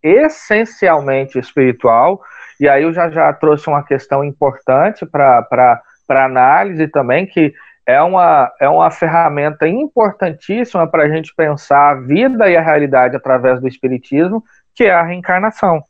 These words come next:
não é? Por quê?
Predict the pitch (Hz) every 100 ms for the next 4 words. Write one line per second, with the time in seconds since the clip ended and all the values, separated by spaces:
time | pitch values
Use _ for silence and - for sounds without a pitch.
0 | _ _ _ _ _ 131 131 170 180 _
1 | _ _ _ _ _ _ _ _ _ -
2 | 269 262 - 202 131